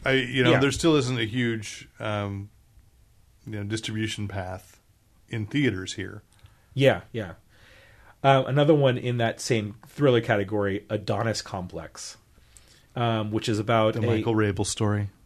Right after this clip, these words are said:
Speaker 1: Yeah.
Speaker 2: It, it, and this, and this is a couple's retreat, uh, that goes nightmarishly wrong because of the leader in that retreat is a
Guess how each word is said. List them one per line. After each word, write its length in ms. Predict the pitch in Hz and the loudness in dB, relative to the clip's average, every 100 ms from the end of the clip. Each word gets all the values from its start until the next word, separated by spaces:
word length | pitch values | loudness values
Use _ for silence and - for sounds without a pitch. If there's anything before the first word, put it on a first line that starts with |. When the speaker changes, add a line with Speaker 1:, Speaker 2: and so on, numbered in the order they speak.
| - | -10
Speaker 1:
Yeah. 160 | 107 101 - - - 104 | -8 -8 -12 -16 -12 0
Speaker 2:
It, 240 | 147 - - | 0 0 -10
it, 300 | 131 - - - | -10 -10 -10 -6
and 200 | 131 127 | -2 0
this, 160 | 123 | -2
and 180 | 143 131 | -2 -2
this 140 | 123 | 0
is 160 | 143 127 | 0 0
a 420 | 120 117 117 110 - _ _ - | 0 2 0 -4 -10 _ _ -10
couple's 440 | - 147 156 143 | -4 -2 -2 -2
retreat, 720 | 139 - - 127 107 101 - - - - - - - - - - | -4 -6 -4 -2 -2 -4 -12 -20 -20 -20 -20 -20 -20 -20 -20 -6
uh, 80 | 123 | -2
that 200 | 117 107 | 0 0
goes 220 | 120 117 | 0 0
nightmarishly 720 | 113 117 - 113 127 123 127 113 | 0 -4 -4 -2 -2 0 -2 -2
wrong 460 | 117 113 104 101 101 - _ _ _ _ - _ _ _ _ - | 0 -2 -2 -6 -12 -16 _ _ _ _ -20 _ _ _ _ -10
because 320 | 117 135 117 | -6 -4 -2
of 140 | 113 110 | -2 -4
the 140 | 104 | -4
leader 600 | 107 127 143 123 113 117 | -4 -4 0 2 0 0
in 160 | 117 113 | -4 -4
that 220 | 104 - | -6 -8
retreat 640 | 110 110 - 123 107 107 - _ - | -10 -10 -8 -6 -6 -8 -14 _ -8
is 480 | 104 104 101 101 - - | -4 -4 -4 -4 -6 -6
a 480 | 107 104 101 101 | -4 -4 -6 -8